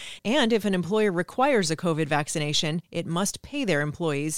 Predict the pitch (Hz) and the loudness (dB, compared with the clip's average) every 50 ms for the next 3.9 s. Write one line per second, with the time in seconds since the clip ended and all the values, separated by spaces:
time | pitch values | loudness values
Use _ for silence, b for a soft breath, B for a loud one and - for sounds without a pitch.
0 | - - 240 - - 185 156 156 151 156 - - - 175 170 165 - - - 220 | -4 -6 -6 -4 -4 -2 0 2 0 0 0 -4 -2 -2 0 -2 -2 0 0 -2
1 | 240 - 190 160 175 175 156 156 147 147 143 147 156 - - - 277 220 131 139 | -2 0 -2 -2 -2 -2 -2 -2 -2 -2 -2 -2 -2 -2 0 0 0 0 0 -2
2 | - - - B B B B B B - 160 - - 135 - - - 294 240 151 | -6 -10 -12 B B B B B B -6 -6 -6 -6 -4 -4 -2 -2 0 0 0
3 | - - 113 - 175 - - - 175 165 175 175 - - - - - - | 0 -2 -4 -4 -6 -6 -6 -4 -4 -2 0 -2 -2 -2 -4 -4 -4 -4